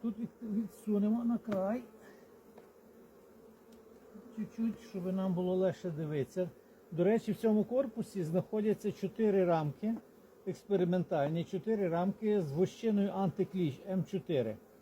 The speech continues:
Валерій Петрович Домбровський надав цю вощину на випробування. Значить, е, можна буде подивитися, оцінити, наскільки, е, закліщеність сім'ї була більше-менше.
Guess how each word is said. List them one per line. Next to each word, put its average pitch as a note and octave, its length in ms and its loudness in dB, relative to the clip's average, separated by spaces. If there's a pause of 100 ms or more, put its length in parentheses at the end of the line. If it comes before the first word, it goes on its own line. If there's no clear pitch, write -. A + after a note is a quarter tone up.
(100)
Валерій F3+ 340 2
Петрович G#3 640 -2 (340)
Домбровський E3+ 680 2
надав F3+ 500 2
цю E3+ 80 -4
вощину E3+ 380 -4
на E3 120 0
випробування. D3 720 -2 (960)
Значить, E3 320 -8
е, E3 440 0 (140)
можна G#3 480 0
буде G#3 280 -2 (180)
подивитися, G#3 600 -2
оцінити, G#3 600 0 (140)
наскільки, G3 580 -4 (1120)
е, E3 420 -2
закліщеність F3+ 1000 -4
сім'ї F3 340 -2
була E3 360 0
більше-менше. F3 720 -2